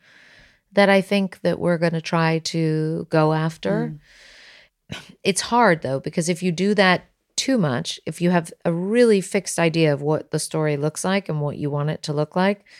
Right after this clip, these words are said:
Speaker 1: then when you get on the ground and things look a little bit different and people start saying slightly different things than you'd expected, there can be a reflexive, um, tendency to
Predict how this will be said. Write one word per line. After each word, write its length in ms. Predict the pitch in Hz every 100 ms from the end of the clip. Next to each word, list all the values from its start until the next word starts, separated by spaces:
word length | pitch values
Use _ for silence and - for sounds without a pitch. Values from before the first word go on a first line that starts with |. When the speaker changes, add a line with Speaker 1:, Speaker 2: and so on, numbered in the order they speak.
| - - _ -
Speaker 1:
then 220 | 190 196
when 160 | 190
you 80 | 175
get 140 | 170 165
on 120 | 160
the 40 |
ground 420 | 160 196 220 196 175
and 140 | 160
things 240 | 156 156
look 140 | 147 147
a 20 |
little 220 | 139 139
bit 160 | 147 180
different 400 | 214 - 185 165
and 80 | 156
people 240 | 139 143
start 320 | - 135 135
saying 340 | - 139 139 139
slightly 380 | - 147 87
different 320 | 143 143 156 -
things 240 | 165 156
than 180 | 156 143
you'd 160 | 143
expected, 680 | 143 - - 214 - 180 165 - - - - _
there 240 | 170 170 165
can 240 | 180 165
be 180 | 175 170
a 80 | 147
reflexive, 920 | 151 - 175 175 - 165 151 147 - _ - - - _ -
um, 420 | 160 147 139 143
tendency 720 | - 175 165 151 - 151 143
to 720 | - - 143 135 127 127 -